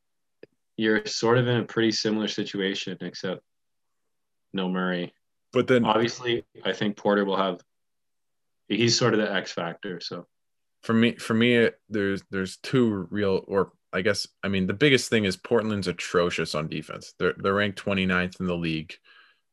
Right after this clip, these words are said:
Speaker 2: and they still made the playoffs, which is pretty outstanding. They're obviously great offensively, uh, fourth in the league. Denver's respectable. They're, they're fourteenth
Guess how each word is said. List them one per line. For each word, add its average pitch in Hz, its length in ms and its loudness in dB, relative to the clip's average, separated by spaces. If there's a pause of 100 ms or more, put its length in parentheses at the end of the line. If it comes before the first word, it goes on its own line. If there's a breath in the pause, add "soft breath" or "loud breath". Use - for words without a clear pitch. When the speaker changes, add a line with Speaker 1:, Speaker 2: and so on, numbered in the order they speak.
(120)
Speaker 2:
and 92 140 0
they 90 60 4
still 95 220 0
made 87 200 0
the 78 60 -8
playoffs, 62 480 0
which - 160 -10
is 67 200 -10 (140)
pretty 101 640 -2 (260)
outstanding. 78 760 -4 (220)
They're 101 200 6
obviously 101 420 4
great 90 260 0
offensively, 90 840 -2 (760 soft breath)
uh, 69 180 0
fourth 85 360 -4
in 92 120 -2
the 87 40 -2
league. 85 400 -2 (400)
Denver's 87 540 0 (200)
respectable. 85 800 0
They're, 80 300 -4
they're 92 100 -4
fourteenth 82 520 -6